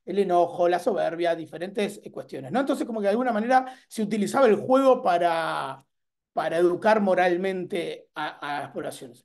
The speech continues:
Y, mm, no se llamaba Serpientes Escaleras, como nosotros lo conocemos en el mundo occidental, se llamaba el juego del conocimiento.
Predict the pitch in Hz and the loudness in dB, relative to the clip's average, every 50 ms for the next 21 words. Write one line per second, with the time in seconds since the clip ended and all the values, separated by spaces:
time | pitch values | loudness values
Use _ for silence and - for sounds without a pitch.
0 | _ _ - 254 247 247 240 233 233 226 214 202 202 208 - - _ _ _ _ | _ _ 0 0 2 4 4 4 4 2 2 2 0 -2 -4 -12 _ _ _ _
1 | _ _ _ _ _ _ _ _ _ _ _ 214 - - - _ 226 233 247 277 | _ _ _ _ _ _ _ _ _ _ _ -20 -20 -20 -8 _ -2 0 0 -2
2 | 269 - 220 220 247 247 214 180 - - 170 - - 190 170 160 175 - - 202 | -2 -2 2 4 6 6 4 4 2 -2 -6 -6 -6 -6 -6 -6 -6 -8 -8 -2
3 | - 220 240 254 262 302 294 - - - _ _ - 139 143 147 143 131 - 180 | -2 2 2 4 2 2 0 -4 -8 -16 _ _ -14 -12 -12 -12 -12 -10 -10 -10
4 | - - - 127 127 127 131 135 151 147 147 147 - 185 165 - - 165 202 247 | -10 -8 -8 -8 -6 -8 -8 -10 -12 -12 -12 -12 -12 -12 -12 -12 -10 -10 -6 -6
5 | 269 277 - 277 277 285 294 320 349 349 - - _ _ - 202 202 226 226 254 | -4 -6 -4 -4 -2 0 0 0 0 -2 -8 -16 _ _ -10 -8 -6 0 2 2
6 | 262 269 247 214 - - 247 240 233 226 240 214 175 - - 180 170 151 139 - | 4 4 2 0 2 4 4 4 4 4 0 -4 -4 -8 -8 -8 -8 -8 -10 -12
7 | - - _ | -16 -20 _